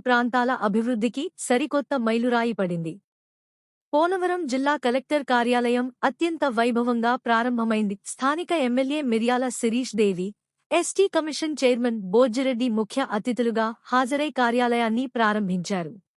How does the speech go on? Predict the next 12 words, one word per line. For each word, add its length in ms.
ఈ 120
సందర్భంగా 600
జిల్లా 240
నూతన 320
కలెక్టర్గా 500
దినేష్ 360
కుమార్, 320
జాయింట్ 500
కలెక్టర్గా 520
శ్రీ 180
పూజ 200
బాధ్యతలు 500